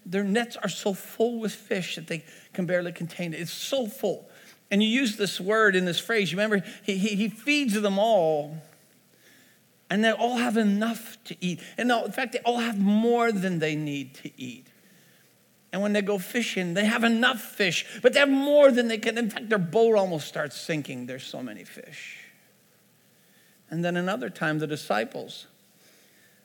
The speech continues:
find themselves in the middle of the sea, and there's more storm than there is boat. And they're sinking, and they're fearing for their lives. And with two words, Jesus shifts weather systems.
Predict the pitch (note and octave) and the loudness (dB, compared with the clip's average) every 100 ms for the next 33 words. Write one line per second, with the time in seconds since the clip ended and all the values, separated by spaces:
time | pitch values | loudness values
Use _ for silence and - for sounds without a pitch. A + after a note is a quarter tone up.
0 | _ _ _ F#3+ G3 F#3+ F#3 E3 - A3 | _ _ _ -2 0 0 -2 -4 -4 -2
1 | A3+ G3 D3+ F3+ F3+ F#3+ F#3+ F#3+ E3 E3 | 0 0 -2 -2 0 0 0 -2 -2 -6
2 | - A3+ G#3 E3+ D#3+ D#3 D3+ F3 E3 - | -4 -2 0 -2 -2 -4 -4 -2 -2 -4
3 | - G3+ G3 F3+ D3+ D3 D3 C#3+ C3 C3+ | -6 -4 -2 -2 -2 -4 -4 -6 -8 -6
4 | E3 D3+ - - - _ - - - F3 | -4 -4 -8 -20 -20 _ -20 -18 -8 -4
5 | E3 - - G3+ G3 D3+ C3+ - - - | -4 -6 -4 -4 -4 -6 -6 -10 -20 -10
6 | - E3+ E3 - F3+ F#3 F3 - D#3+ D3+ | -4 -2 -2 -4 -2 -2 -2 -4 -2 0
7 | D3 D#3 D3+ C#3 C3 D#3 D3 D3 - - | 2 2 0 -2 -4 -6 -6 -6 -10 -8
8 | G#3+ F#3+ D#3+ F3 D#3+ C3+ C3 - - E3+ | -6 -4 -2 0 0 -4 -10 -14 -12 -6
9 | F#3 F3+ C#3+ A2+ B2 - - - _ _ | -4 -4 -6 -12 -14 -16 -16 -18 _ _
10 | _ _ _ _ _ _ _ - - - | _ _ _ _ _ _ _ -8 -6 -4
11 | - F#3+ - - - - D3+ D3+ C3+ B2 | -4 -4 -6 -14 -14 -8 -4 -4 -4 -8
12 | - B2 - B2+ A#2 - | -12 -16 -16 -18 -18 -20